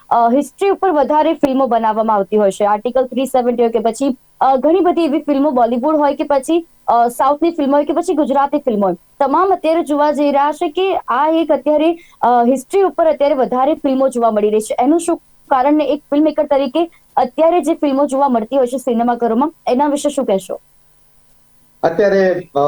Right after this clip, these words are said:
Speaker 2: બહુ આનંદ એ વાતનો છે, સમ્રાટભાઈ સાથે હું મંજૂર કરું છું, અ, સ્વીકારું છું. પણ, અ, એક વસ્તુ છે કે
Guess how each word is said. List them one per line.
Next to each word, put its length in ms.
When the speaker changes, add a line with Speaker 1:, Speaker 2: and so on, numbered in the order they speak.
Speaker 2:
બહુ 120
આનંદ 420
એ 340
વાતનો 420
છે, 100
સમ્રાટભાઈ 600
સાથે 380
હું 240
મંજૂર 360
કરું 240
છું, 140
અ, 320
સ્વીકારું 500
છું. 140
પણ, 220
અ, 440
એક 200
વસ્તુ 340
છે 240
કે 520